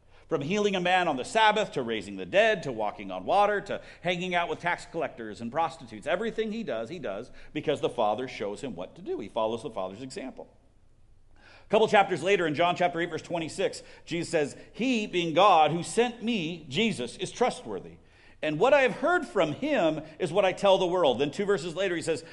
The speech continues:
"I do nothing on my own." Jesus saying this, "I do nothing on my own, but speak just what the Father has taught me. Do nothing on my own. I only do say the things the Father has taught me." Here it is, twenty-nine. "The one who sent me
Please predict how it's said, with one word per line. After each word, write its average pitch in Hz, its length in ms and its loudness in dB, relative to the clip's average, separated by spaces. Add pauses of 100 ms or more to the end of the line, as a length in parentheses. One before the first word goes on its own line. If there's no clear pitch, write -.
(200)
"I 277 320 2
do 220 220 0
nothing 208 800 2
on 220 320 2
my 214 220 0
own." 220 400 0 (920)
Jesus 190 320 -2
saying 90 220 -8
this, - 180 -20
"I 269 300 2
do 233 180 -2
nothing 254 540 2
on 226 240 2
my 214 220 -2
own, 165 440 -4 (340)
but 190 160 0
speak 247 380 -6
just 208 400 0
what 233 160 0
the 220 100 -2
Father 170 380 0
has 175 160 -8
taught - 340 -6
me. 87 240 -14 (540)
Do 123 100 -8
nothing 240 480 2
on 262 140 2
my 226 160 2
own. 143 180 2
I 160 80 2
only 226 160 0
do 208 220 -4
say 208 240 -2
the 196 80 -6
things 196 220 -6
the 175 80 -6
Father 175 240 0
has - 80 -10
taught 185 240 0
me." 107 140 -10 (180)
Here 196 100 4
it - 20 2
is, 131 60 0
twenty-nine. 214 360 -4 (180)
"The 170 100 2
one 262 320 4
who 247 240 2
sent 311 560 0
me 165 440 -4